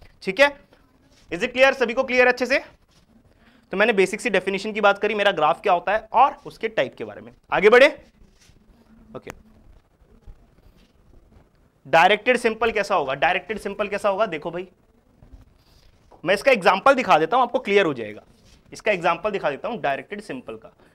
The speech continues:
ठीक है? खुद से try करना कुछ, कुछ चीजें, क्योंकि बहुत सारी चीजें हैं। ठीक है, बहुत सारी चीजें हैं, हर एक चीज ऐसे explain नहीं हो पाएगी, तो मैं आपको example explain कर देता हूं, ठीक है।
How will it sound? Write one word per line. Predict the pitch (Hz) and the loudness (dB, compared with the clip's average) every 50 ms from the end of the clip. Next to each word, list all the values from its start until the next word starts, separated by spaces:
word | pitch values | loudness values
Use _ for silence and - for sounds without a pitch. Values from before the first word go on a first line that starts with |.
| _ _ _ - | _ _ _ -14
ठीक | 226 - | -12 -12
है? | 285 | -8
खुद | - 285 302 294 | -6 -6 -6 -4
से | - 349 330 | -4 -4 -2
try | 262 277 269 247 | 0 2 2 2
करना | 226 220 175 165 165 | 2 0 0 -2 -4
कुछ, | 160 - 156 - - | -8 -8 -12 -14 -14
कुछ | - 147 - - | -14 -14 -14 -14
चीजें, | 135 120 110 104 104 _ _ _ _ _ _ _ | -14 -14 -14 -16 -20 _ _ _ _ _ _ _
क्योंकि | - 196 208 269 | -12 -8 -8 -8
बहुत | 185 143 - - 233 262 254 - | -6 -6 -6 -4 -4 -6 -4 -4
सारी | 269 254 240 | -4 -4 -4
चीजें | 202 - 170 143 127 | -6 -10 -12 -10 -10
हैं। | 117 92 - - - - _ _ _ _ _ _ - - _ _ _ | -12 -12 -14 -20 -20 -20 _ _ _ _ _ _ -20 -20 _ _ _
ठीक | 151 147 - | -12 -2 0
है, | 262 214 151 - - - _ _ - - _ _ _ _ _ _ - | 2 2 2 -2 -8 -20 _ _ -20 -20 _ _ _ _ _ _ -12
बहुत | 143 151 170 208 233 - | -4 0 0 0 2 2
सारी | 262 240 247 220 | 0 -2 -2 -2
चीजें | 214 170 156 143 151 156 160 | -6 -10 -10 -8 -8 -6 -4
हैं, | 185 226 262 269 - - | -2 -2 -2 -4 -6 -12
हर | - - 165 185 | -6 -4 -4 -2
एक | 233 220 220 | -2 -4 -6
चीज | - 226 226 208 | -10 -12 -10 -10
ऐसे | - - 180 175 - 220 | -10 -10 -10 -8 -8 -8
explain | 214 - - - 208 214 214 196 - _ _ | -8 -10 -10 -8 -6 -6 -6 -8 -12 _ _
नहीं | 170 175 202 233 | -8 -6 -4 -2
हो | 220 170 | -2 -2
पाएगी, | - 151 135 139 170 220 | -2 -2 -2 -2 -2 -2
तो | 214 233 | -2 0
मैं | 196 190 | 2 2
आपको | 190 185 - 240 | 2 2 2 -2
example | 208 175 147 160 131 156 - - 226 196 | -2 -2 -2 -2 -4 -2 0 0 0 0
explain | 180 - - 180 170 160 | 0 -2 -6 -6 -6 -6
कर | - 135 117 | -6 -6 -8
देता | 113 107 - 110 | -8 -10 -12 -14
हूं, | 104 - _ _ - | -18 -20 _ _ -14
ठीक | 185 185 277 | -8 -6 -4
है। | 285 - - - | -4 -4 -6 -12